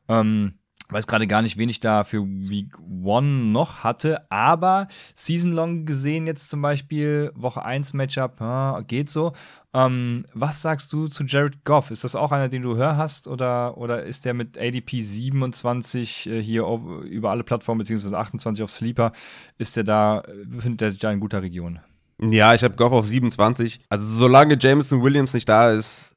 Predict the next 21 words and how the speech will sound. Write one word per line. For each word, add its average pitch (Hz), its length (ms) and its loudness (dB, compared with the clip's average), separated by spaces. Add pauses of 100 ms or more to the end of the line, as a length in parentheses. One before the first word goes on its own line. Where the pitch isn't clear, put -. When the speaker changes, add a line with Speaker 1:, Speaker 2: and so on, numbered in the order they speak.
(100)
Speaker 2:
werde 104 220 -2
ich 110 100 -2
ihn 117 60 0
erstmal 98 220 -2
nicht - 180 -4
draften. 92 220 0
Ich 101 80 -2
glaub, 123 180 0
Jameson 127 320 4
Williams 117 320 2
ist 110 160 -4
halt 104 260 2
richtig 113 360 -6
wichtig 120 400 -2
für 113 120 -2
das 110 140 2
Spiel 120 220 -2
von, 107 360 0
von 107 200 -2
Jared 107 260 2
Goff, - 300 4